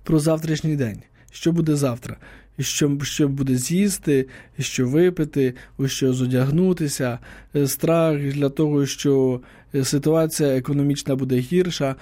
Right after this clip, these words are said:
страх того, що війна буде продовжуватися, і багато з тим пов'язаних страхів. І часто ми забуваємо слова, е, які говорить Ісус,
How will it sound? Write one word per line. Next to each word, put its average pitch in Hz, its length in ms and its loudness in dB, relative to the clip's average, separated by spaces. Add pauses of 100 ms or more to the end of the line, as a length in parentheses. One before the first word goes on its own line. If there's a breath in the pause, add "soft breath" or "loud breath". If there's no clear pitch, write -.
(200 loud breath)
страх 160 360 -2
того, 156 380 2
що 135 540 0
війна 139 340 0
буде 131 260 -2
продовжуватися, 143 1080 -2 (440 loud breath)
і 190 480 4
багато 165 800 2
з - 140 -8
тим 190 240 0
пов'язаних 151 580 0
страхів. - 600 -4 (1040)
І 147 80 -4
часто 208 300 0
ми 196 100 2
забуваємо 170 560 2
слова, 156 440 0 (680 loud breath)
е, 170 100 4
які 156 380 2
говорить 175 600 2
Ісус, 151 560 -2